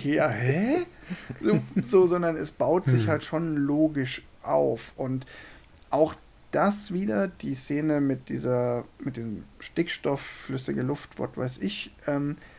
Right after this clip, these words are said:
Speaker 1: die hat ja einen ganz bestimmten Zweck. Zum einen dieses Zeigen, es gibt noch eine Methode, die nicht funktioniert, und dadurch verstärkt sich nochmal die Idee, der Typ ist unaufhaltsam. Der, du kannst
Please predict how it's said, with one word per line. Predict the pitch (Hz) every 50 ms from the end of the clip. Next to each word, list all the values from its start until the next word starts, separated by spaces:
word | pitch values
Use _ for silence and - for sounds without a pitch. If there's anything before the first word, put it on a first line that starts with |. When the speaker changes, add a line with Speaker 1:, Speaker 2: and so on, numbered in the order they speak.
| - - - - - - -
Speaker 1:
die | 139 131 123
hat | 143 156 - -
ja | 165
einen | 147 143
ganz | 135 143 147 165 160
bestimmten | - - - 139 - - 156 147 147 139 - - 147 131
Zweck. | 127 - - - 117 107 120 123 147 156 156 151 - - - - -
Zum | - 135 120
einen | - - 139 151 160 156
dieses | 151 143 143 139 -
Zeigen, | - - 147 135 143 143 143 139
es | 131 127 -
gibt | 135 127 - -
noch | 120 135 - - -
eine | - 165
Methode, | 165 160 160 156 - - - 170 165 165 160 160 156
die | 160 156
nicht | 156 151 151 147 - -
funktioniert, | - - 156 156 160 - - - 147 147 147 151 151 151 151 147 -
und | - 135 131 123 -
dadurch | - 120 120 135 143 147 135 -
verstärkt | - 127 127 - - - 123 123 139 156 156 156 - -
sich | - 139 131 131 -
nochmal | 139 135 143 151 156 160 165 165 160 156 - - - 147 139 135 135 135 135
die | 135 143 139 110 - 143
Idee, | 131 131 135 135 135 131 131 - - - - - - - - - - - - - - - - - - - - - -
der | 127 131 131 131
Typ | - 160 156 156
ist | - - -
unaufhaltsam. | - - - 147 - - 135 127 - - 135 143 - - - 110 107 110 107 104 - - - - - - - -
Der, | 139 135
du | - 123
kannst | 123 - - - 165 165 156 - -